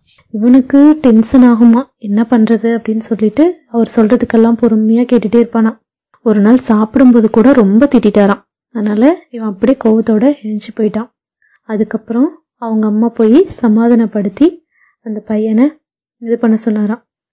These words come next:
"நீ எப்படிம்மா இவரை வச்சு சமாளிக்கிற? ஏன் இவர் இப்படி டென்ஷன் ஆகுறாரு? வேலை கிடைக்காமலே போயிட போகுது, கிடைக்கும்ல, எப்ப பார்த்தாலும் ஏன் இப்படி நொய் நொய் நொய்னு என்னை டார்ச்சர் பண்ணிட்டே இருக்காரு?"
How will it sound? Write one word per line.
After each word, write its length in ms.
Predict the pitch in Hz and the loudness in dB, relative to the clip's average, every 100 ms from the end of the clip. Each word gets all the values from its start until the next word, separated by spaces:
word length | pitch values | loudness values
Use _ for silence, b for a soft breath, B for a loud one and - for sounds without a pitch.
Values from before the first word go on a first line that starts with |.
| _ | _
"நீ 260 | 240 226 | -6 -4
எப்படிம்மா 340 | 220 - 254 262 | -2 0 2 4
இவரை 260 | 320 247 | 2 0
வச்சு 240 | 214 202 247 247 | 0 -4 -4 -2
சமாளிக்கிற? 580 | 214 220 220 - 220 214 _ | 0 0 0 -2 -4 -4 _
ஏன் 300 | 233 311 381 | -2 -2 0
இவர் 180 | 247 | 0
இப்படி 240 | 233 220 233 | -2 0 0
டென்ஷன் 420 | 226 226 - 254 | 2 0 2 0
ஆகுறாரு? 600 | 233 220 214 208 220 220 _ _ | 0 -2 -4 -2 -4 -8 _ _
வேலை 580 | 208 220 277 330 269 - - | -14 -4 0 0 0 -4 -6
கிடைக்காமலே 500 | 233 247 285 285 262 | -4 -2 0 2 2
போயிட 220 | 240 214 | 0 -2
போகுது, 380 | 214 220 240 233 _ - | 0 2 2 0 _ -4
கிடைக்கும்ல, 600 | 247 277 269 220 226 220 | -4 -2 -2 0 -4 -6
எப்ப 200 | 214 294 | -6 -4
பார்த்தாலும் 440 | 294 247 247 277 | -4 -4 -2 -2
ஏன் 260 | 233 262 277 | 0 2 0
இப்படி 240 | 202 220 | 0 -2
நொய் 140 | 220 226 | 0 0
நொய் 120 | 233 | 0
நொய்னு 180 | 220 262 | 2 2
என்னை 240 | 240 214 220 | 2 -2 -8
டார்ச்சர் 420 | 208 240 - - | -12 -12 -12 -10
பண்ணிட்டே 300 | 226 214 233 | -8 -4 -4
இருக்காரு?" 400 | 233 220 208 202 | -4 -8 -6 -8